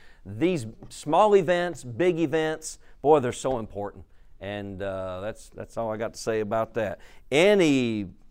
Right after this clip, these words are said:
somebody have any ideas of something maybe you have done, um, at your place, or maybe some, um, activities or events that just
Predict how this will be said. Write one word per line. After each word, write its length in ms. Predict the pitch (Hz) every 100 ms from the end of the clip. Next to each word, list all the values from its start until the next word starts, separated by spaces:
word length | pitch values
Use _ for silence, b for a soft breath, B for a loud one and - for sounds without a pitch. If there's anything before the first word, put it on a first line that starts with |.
| - - _
somebody 320 | - 139 143 127
have 240 | 139 143
any 240 | 139 139
ideas 460 | 127 131 127 147 127
of 100 | 117
something 400 | - 135 135 127
maybe 240 | 131 120
you 300 | 113 110 143
have 260 | 123 117 101
done, 340 | 123 117 98 82 b b b
um, 760 | 92 104 104 98 95 95 92 - - -
at 220 | 104 -
your 100 | 123
place, 460 | - 120 131 156 -
or 80 | 101
maybe 300 | 110 110 107
some, 400 | - 104 101 95 b b b 87
um, 280 | 92 92
activities 680 | 95 - - 143 143 147 143
or 120 | 113 101
events 520 | 95 120 151 147 -
that 180 | 104 95
just 300 | 113 -